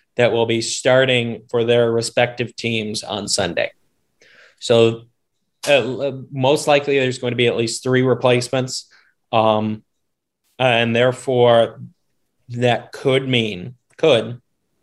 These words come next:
big underline, could mean that Marquez starts it for the Rockies and for the National League.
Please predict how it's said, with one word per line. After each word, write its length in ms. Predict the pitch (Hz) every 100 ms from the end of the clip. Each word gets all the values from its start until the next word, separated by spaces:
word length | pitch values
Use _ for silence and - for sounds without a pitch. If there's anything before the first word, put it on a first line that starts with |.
| _ _ _ _ _ _ -
big 160 | 131
underline, 640 | 143 139 123 110 98 113 - _ _ _ _ _
could 280 | - 175 147
mean 240 | 135 127
that 220 | 120 - _ _ _ _ _ _ -
Marquez 460 | 127 120 113 98
starts 320 | - 95 82 -
it 160 | -
for 100 | -
the 100 | 98
Rockies 600 | 95 80 - - - - _
and 340 | 123 117 110 104
for 80 |
the 80 | 104
National 420 | 95 87 - -
League. 140 | 73